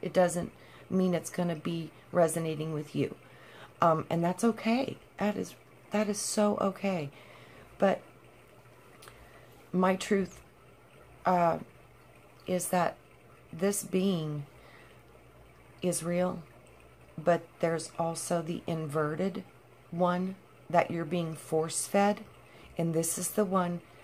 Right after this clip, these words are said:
that tells you that this power is outside of you. So understand that this connection to this being is real, but it comes from within you.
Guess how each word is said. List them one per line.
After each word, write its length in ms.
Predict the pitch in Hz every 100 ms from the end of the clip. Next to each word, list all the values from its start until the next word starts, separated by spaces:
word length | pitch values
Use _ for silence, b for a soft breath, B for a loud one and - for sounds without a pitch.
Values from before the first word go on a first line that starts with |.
| -
that 200 | 165 -
tells 340 | - 180 175
you 60 | -
that 220 | 170 156
this 160 | 156 -
power 420 | - 170 160 151
is 160 | 156 147 -
outside 540 | 143 143 - 165 156
of 160 | 151 143
you. 160 | 139 - - - - B B B B B -
So 400 | - 175 160 - - - - - -
understand 800 | 180 165 180 - 190 185 180 175 B B B -
that 160 | -
this 240 | - 170 -
connection 520 | - 175 180 - 196 190
to 140 | 185
this 220 | 165 165
being 520 | - 185 180 151 143 139 - - - - - - - -
is 240 | 175 180 185
real, 300 | 233 202 147 - - - - - - - -
but 160 | 180 175
it 180 | 170
comes 340 | - 165 156 147
from 320 | - 160 151 -
within 800 | 156 165 175 175 - - 160 156
you. 320 | 143 135 131